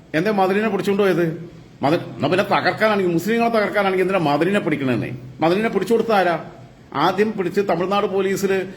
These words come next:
ഏൽപ്പിക്കുന്നത്, കോയമ്പത്തൂർ ബോംബ് സ്ഫോടനമായിട്ട് ബന്ധപ്പെട്ട് ഏൽപ്പിക്കുന്നത് നായനാര് ആഭ്യന്തര വകുപ്പ് കൈകാര്യം ചെയ്യുമ്പോഴാണ്. രണ്ടാമത് കളമശ്ശേരി സ്ഫോടനമായിട്ടൊക്കെ ബന്ധപ്പെട്ട്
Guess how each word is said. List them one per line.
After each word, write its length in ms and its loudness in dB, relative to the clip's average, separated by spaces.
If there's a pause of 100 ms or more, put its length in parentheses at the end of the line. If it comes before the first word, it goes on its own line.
(160)
ഏൽപ്പിക്കുന്നത്, 520 2
കോയമ്പത്തൂർ 440 0
ബോംബ് 260 -2
സ്ഫോടനമായിട്ട് 440 -2
ബന്ധപ്പെട്ട് 420 -2
ഏൽപ്പിക്കുന്നത് 920 0 (560)
നായനാര് 880 2 (1000)
ആഭ്യന്തര 320 2
വകുപ്പ് 260 4
കൈകാര്യം 280 2
ചെയ്യുമ്പോഴാണ്. 480 -4 (720)
രണ്ടാമത് 540 2
കളമശ്ശേരി 480 0
സ്ഫോടനമായിട്ടൊക്കെ 580 -2
ബന്ധപ്പെട്ട് 380 -4